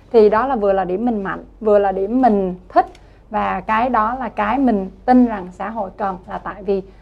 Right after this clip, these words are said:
không ai cần phải đi quảng cáo để mà sử dụng một cái bút hết. Cái thứ mà chúng mình cung cấp á, đó là cái, cái sản phẩm cây bút đẹp nhất có thể và tốt cho môi trường. Và cũng như trang sức cũng vậy,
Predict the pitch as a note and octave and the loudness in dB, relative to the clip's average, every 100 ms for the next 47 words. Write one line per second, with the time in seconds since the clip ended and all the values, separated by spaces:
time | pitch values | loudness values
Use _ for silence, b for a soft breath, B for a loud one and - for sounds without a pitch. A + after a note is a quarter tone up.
0 | B B3+ B3+ B3 A#3 A#3 G#3+ F#3 A3 A3+ | B 0 0 0 -6 -6 -6 -8 -6 -8
1 | A3 F3+ G#3 A3 A#3 D#4+ - F#3+ G3 A#3+ | -8 -14 -8 -6 -4 -4 -4 -4 -4 -4
2 | G#3 F#3 F3+ F3+ - G#3 A3 F#3 F3 G#3+ | -4 -6 -8 -8 0 2 2 -2 -8 -8
3 | B3+ - D4 E4+ B B B - C4 C4+ | -8 -4 -6 -6 B B B -2 -2 0
4 | C4 D#4 D4+ A3+ A#3 C4+ C#4+ C4 A3+ G3 | 0 0 -2 -4 -2 0 0 2 2 0
5 | F#3+ A#3 A3+ D4+ D#4 - A3+ C4 B3+ G3 | -4 -4 -4 -6 -8 -6 -6 -4 -6 -8
6 | F3+ G3+ G#3 A#3 C#4+ D4+ - C4+ A#3 G3+ | -10 -8 -4 -4 -4 -8 -10 -10 -8 -8
7 | - G#3+ A#3+ A3+ D4+ G#3+ - B3 D4 - | -10 -10 -4 -4 -2 -6 -4 -4 -6 -6
8 | - C4+ A3+ - A#3+ b b b - G#3 | -16 -14 -10 -10 -10 b b b -16 -10
9 | F#3+ F3+ F3 A3+ C#4 - G#3+ G#3+ G#3 F#3+ | -8 -8 -6 -4 -4 -2 -2 -2 -4 -6
10 | E3+ b b b - G3 G3 G#3+ B3+ B3 | -8 b b b -8 -6 -4 -2 0 0
11 | A#3 A3+ - E4 - G#3 A#3 E3 | -4 -4 -4 -4 -4 -6 -6 -8